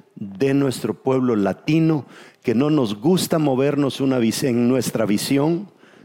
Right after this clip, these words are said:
de vida y tampoco nos gusta prepararnos, especialmente el pueblo cristiano que no le gusta ni leer la palabra. Siéntese y vamos a entrar en lo que es la tercera parte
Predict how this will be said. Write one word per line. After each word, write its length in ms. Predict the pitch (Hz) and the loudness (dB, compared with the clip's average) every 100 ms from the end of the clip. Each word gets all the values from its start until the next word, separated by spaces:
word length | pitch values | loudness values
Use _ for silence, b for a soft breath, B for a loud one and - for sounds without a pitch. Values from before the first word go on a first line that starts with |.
| - | -20
de 280 | - - 117 | -8 -2 0
vida 440 | 147 175 175 151 - - | 2 2 0 -4 -12 -6
y 100 | 127 | -4
tampoco 560 | - 110 104 131 - 127 | -2 -4 -2 -4 -2 0
nos 260 | 110 90 | 0 -2
gusta 440 | - 113 104 - 104 | -4 -4 -2 -4 -6
prepararnos, 960 | - 98 87 87 107 95 98 90 - | -4 -6 -4 -4 -4 -4 -6 -8 -10
especialmente 1000 | 101 - 90 - 107 101 107 113 - 113 B B - | -12 -8 -8 -4 -2 -2 0 -2 -4 -8 B B -6
el 140 | 98 | -4
pueblo 320 | 101 107 104 | 0 0 0
cristiano 560 | - 90 - 113 104 95 | -4 -10 -6 -4 -2 -2
que 80 | 95 | -4
no 120 | 98 | -4
le 100 | 92 | -4
gusta 280 | 90 - 98 | -6 -6 -4
ni 160 | 92 | -4
leer 300 | 85 87 87 | -4 -4 -6
la 80 | 85 | -8
palabra. 420 | 73 82 78 76 - B B B | -8 -6 -4 -4 -6 B B B
Siéntese 720 | - - 208 208 208 - 190 - - | -6 -2 0 0 0 0 -4 -6 -4
y 80 | 131 | -2
vamos 560 | 151 170 165 - - - _ | 0 0 0 -4 -10 -16 _
a 100 | 139 135 | -4 0
entrar 600 | 131 143 165 165 147 - | 0 0 0 0 -4 -4
en 180 | 139 127 | 0 0
lo 140 | 113 | 0
que 220 | 123 123 | -2 0
es 320 | 143 - - - B B B - | -2 -4 -12 -18 B B B -4
la 440 | 127 123 120 - | 0 2 0 -2
tercera 680 | 127 107 - 180 185 180 156 B B B - - | -4 -4 -4 -2 -2 -2 -6 B B B -20 -6
parte 600 | 180 185 - 180 165 | -2 -2 -4 -2 -2